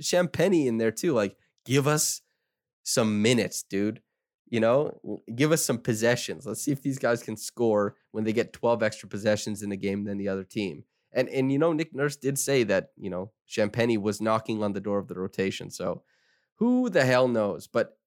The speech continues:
eight guys is tough, and you never know with Nurse because, you know, Patrick McCaw inexplicably was in that eight man for the Raptors, and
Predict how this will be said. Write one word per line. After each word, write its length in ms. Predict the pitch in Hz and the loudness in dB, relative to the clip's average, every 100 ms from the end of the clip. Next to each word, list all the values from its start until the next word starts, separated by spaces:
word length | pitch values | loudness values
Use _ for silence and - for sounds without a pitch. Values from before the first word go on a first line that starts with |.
| _ - | _ 2
eight 220 | 160 - | 2 4
guys 340 | 135 139 131 | 4 4 2
is 160 | 107 - | -2 -10
tough, 520 | - 110 101 - - - | -4 -2 -2 -4 -20 -10
and 160 | 101 | -6
you 80 | 101 | -4
never 320 | 101 123 156 | -2 0 0
know 220 | 135 123 | 2 2
with 200 | 123 110 | 2 -2
Nurse 460 | 95 98 98 95 - | -8 -10 -10 -10 -14
because, 520 | 101 95 101 101 - - _ _ _ - | -16 -8 -6 -6 -8 -14 _ _ _ -6
you 60 | |
know, 80 | 104 | -6
Patrick 400 | - 139 165 127 | 0 0 0 -2
McCaw 560 | 117 - 107 104 98 - _ _ | -2 0 2 2 0 -6 _ _
inexplicably 1000 | - 127 123 - - 120 110 101 92 87 - _ _ | -2 -2 0 -4 -2 -2 -2 -4 -4 -6 -8 _ _
was 160 | 107 107 | -6 -2
in 140 | 110 | 0
that 200 | 107 104 | 0 0
eight 200 | 104 101 | -2 -4
man 260 | 98 92 90 | -4 -6 -6
for 140 | - | -10
the 100 | 95 | -8
Raptors, 640 | 92 95 95 - 90 104 - | -2 0 0 -4 -12 -12 -14
and 360 | - 92 92 - | -4 -2 -2 -8